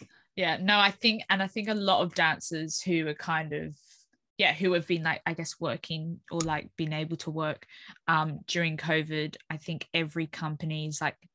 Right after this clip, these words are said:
I guess, handled it differently, and the restrictions have put so much, like, people be going, doing from, like, full shows, full classes, full r-, days, to all being shut down, nothing, to then, like, so it's crazy, this whole zero to a hundred and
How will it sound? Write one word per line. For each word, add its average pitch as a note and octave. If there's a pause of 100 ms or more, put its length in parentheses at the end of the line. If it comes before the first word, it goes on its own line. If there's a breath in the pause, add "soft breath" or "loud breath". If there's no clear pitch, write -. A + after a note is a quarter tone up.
(120)
I E3
guess, D#3+
handled E3+
it -
differently, A3+
and F#3
the E3
restrictions E3+
have D#3+
put -
so F#3+
much, -
like, - (400 loud breath)
people A3+
be G3
going, G3+
doing F#3+
from, F#3+
like, F3 (180)
full D4
shows, G#3+ (200)
full C4
classes, G3
full A3+
r-, F#3
days, F#3 (540)
to F#3+
all G#3+
being G3
shut F3
down, E3
nothing, D#3+ (420)
to G#3
then, F3+
like, E3+ (340)
so B3
it's A3
crazy, G3+
this E3
whole F#3
zero F3+
to F#3+
a F3
hundred E3+
and D#3